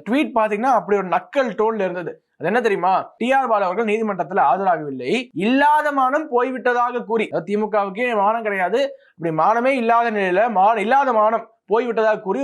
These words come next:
ஒரு மான நஷ்ட வழக்கு தொடுத்திருக்கீங்க. உங்களுக்கு மன்மோகன் சிங் அவர்களே டி ஆர் பாலு அவர்களை இரண்டாவது முறை என்னுடைய அமைச்சரவையில சேர்த்துக்க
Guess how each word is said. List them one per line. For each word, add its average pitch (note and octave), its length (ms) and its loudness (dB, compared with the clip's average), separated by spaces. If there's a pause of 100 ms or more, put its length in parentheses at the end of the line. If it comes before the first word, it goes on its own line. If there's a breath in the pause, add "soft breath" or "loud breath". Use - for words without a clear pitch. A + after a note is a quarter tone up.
ஒரு G#3 160 2
மான A3 140 2
நஷ்ட G#3+ 220 0
வழக்கு F3 260 -2
தொடுத்திருக்கீங்க. A3+ 480 -2 (680 soft breath)
உங்களுக்கு G3+ 440 0 (580 loud breath)
மன்மோகன் C4 460 2
சிங் B3+ 180 2
அவர்களே A#3+ 340 2 (300)
டி A#3+ 140 0
ஆர் C4+ 160 2
பாலு A3+ 180 2
அவர்களை G#3 280 2 (120)
இரண்டாவது B3 360 2
முறை A3 140 2
என்னுடைய G#3 280 0
அமைச்சரவையில G#3 600 2
சேர்த்துக்க G#3 300 0